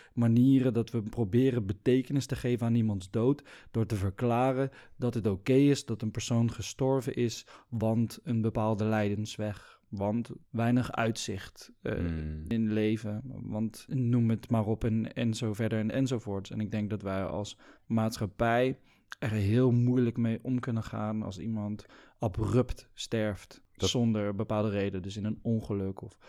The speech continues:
Speaker 2: Dat
Speaker 1: een
Speaker 2: besch-,
Speaker 1: andere
Speaker 2: dat
Speaker 1: manier.
Speaker 2: verschilt dan wel weer
Speaker 1: Ja.
Speaker 2: dus heel erg per cultuur, dus dat
Speaker 1: Ja.
Speaker 2: is heel interessant. In andere culturen wordt gewoon iemands leven gevierd bijvoorbeeld.
Speaker 1: Oh ja.
Speaker 2: En bij ons wordt vaak dan de dood, zeg maar, of de afwezigheid gerouwd.
Speaker 1: Precies.
Speaker 2: En om inderdaad even aan te sluiten op wat je zegt, emotie en gevoel is helemaal oké binnen stoïcisme. Het is niet koud,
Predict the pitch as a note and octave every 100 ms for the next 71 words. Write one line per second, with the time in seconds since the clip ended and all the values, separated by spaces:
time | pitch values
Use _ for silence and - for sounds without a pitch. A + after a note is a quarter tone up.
0 | - - - A2+ A#2 - - A#2+ G#2+ G#2+
1 | G2+ - F3+ C#3 A2 A#2 A#2+ G#2+ G2 F#2+
2 | G#2 G2+ F#2 G2 F2 E2+ - F#2+ C3+ -
3 | - A2+ F#2+ F#2+ F#2 - - C#3+ C#3 G#2
4 | G#2+ G#2 G2+ F#2+ F#2+ G2 F2+ F2 F2+ -
5 | F#2 F2 F2+ E2+ E2 E2 F#2+ G#2 G2+ G2+
6 | A2+ A#2 - A2 A#2+ A#2+ C#3+ C#3 E2 -
7 | G#2 F#2+ F2+ F2+ F#2 F2 F2+ E2 E2 E2+
8 | E2 D2+ D#2+ D#2 - - D#2 E2 E2 D#2
9 | D#2 F2+ G2 G2 G#2 G2 F2+ F2+ E2+ -
10 | D#2 E2 C#2 - - G#2 - A2 F#2 -
11 | F2+ F2 D#2+ - - G2+ G2 F#2 F#2+ F#2
12 | F2+ D#2 F#2+ F#2 F2 F2 E2+ - E2+ E2
13 | - F#2+ F#2 F#2 - - C#2+ - - F2
14 | G2 - F2 G2 - - - D#2+ F2 E2
15 | D#2+ - F#2 F2+ F#2 - F2+ - G2+ A#2+
16 | A2+ - - E2+ F2 - F2+ G#2 - -